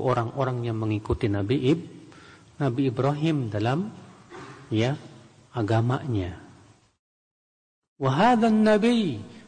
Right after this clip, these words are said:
dan nabi ini, maksudnya Rasulullah sallallahu alaihi wasallam. Walladzina amanu, dan orang-orang yang beriman,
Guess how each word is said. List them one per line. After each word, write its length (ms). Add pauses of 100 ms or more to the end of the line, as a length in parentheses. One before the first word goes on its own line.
dan 240
nabi 320
ini, 720
maksudnya 480
Rasulullah 680 (1080)
sallallahu 640
alaihi 480
wasallam. 560 (720)
Walladzina 1040
amanu, 400
dan 240
orang-orang 560
yang 160
beriman, 560